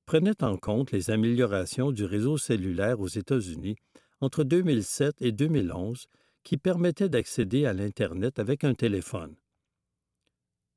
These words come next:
Hernan Moscoso Boedo, qui a étudié le lien entre la fécondité et l'accès aux pleines capacités des téléphones intelligents aux États-Unis et au Royaume-Uni entre deux mille sept et deux mille vingt,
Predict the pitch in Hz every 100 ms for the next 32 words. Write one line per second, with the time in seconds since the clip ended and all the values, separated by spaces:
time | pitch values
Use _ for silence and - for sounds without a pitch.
0 | _ 135 131 107 95 92 98 113 - -
1 | - 101 90 104 - - 104 107 90 95
2 | 135 - _ - 120 104 104 - 110 90
3 | 120 113 95 92 123 113 101 - 107 -
4 | 135 147 117 90 - 131 117 95 98 107
5 | - - 127 101 - 147 147 139 127 135
6 | - - 160 131 98 131 117 104 - 117
7 | 104 101 92 95 92 101 110 92 92 92
8 | 110 90 92 104 107 _ _ - 165 147
9 | 113 110 113 113 98 92 107 107 - 104
10 | - 104 87 113 110 98 - - 110 -
11 | 110 92 104 92 82 85 107